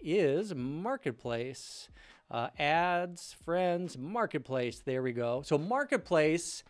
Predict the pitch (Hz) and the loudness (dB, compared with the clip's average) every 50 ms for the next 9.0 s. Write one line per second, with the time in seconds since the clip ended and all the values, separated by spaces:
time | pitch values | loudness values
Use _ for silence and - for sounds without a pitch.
0 | _ _ - - - - _ _ 208 190 196 208 208 208 202 202 190 - - - | _ _ -20 -20 -20 -20 _ _ 8 10 10 12 12 10 10 8 6 2 -6 -10
1 | _ _ - 165 160 165 156 156 156 151 151 170 - - - 165 147 - - 202 | _ _ 4 6 8 8 8 8 8 8 8 6 4 2 0 0 0 2 4 6
2 | 185 196 190 170 160 156 202 - - 226 202 214 - - 196 196 - 247 - - | 6 8 8 8 6 6 4 2 0 -2 -2 -2 0 2 4 4 4 2 2 2
3 | 156 139 127 - - - 156 185 208 - - - - - - _ _ 143 143 143 | 2 2 2 0 0 4 4 4 4 0 -18 -20 -20 -20 -20 _ _ 2 4 6
4 | 139 131 135 139 147 151 156 156 156 156 160 151 - 165 143 143 170 190 - - | 6 6 8 8 10 10 10 10 10 8 6 2 -2 -4 0 0 0 0 0 -2
5 | 160 143 139 147 170 - - - 180 202 226 - - 131 127 127 127 131 - 147 | 0 4 4 4 2 2 0 2 2 2 2 0 0 0 0 0 -2 -2 0 2
6 | 139 131 147 185 262 254 - - - - _ - 147 151 160 156 175 143 - - | 4 4 4 2 0 -4 -8 -14 -20 -18 _ -4 0 0 2 2 2 0 2 0
7 | 202 208 202 208 226 208 - - - _ - 147 139 151 180 - 508 415 175 139 | 2 4 4 2 2 -2 -8 -18 -18 _ 4 6 6 6 6 2 0 -4 -2 0
8 | 127 127 196 247 262 - - 185 151 143 156 - 151 139 - 147 139 139 139 | 8 10 10 10 10 6 2 2 4 2 0 0 0 0 4 4 4 4 4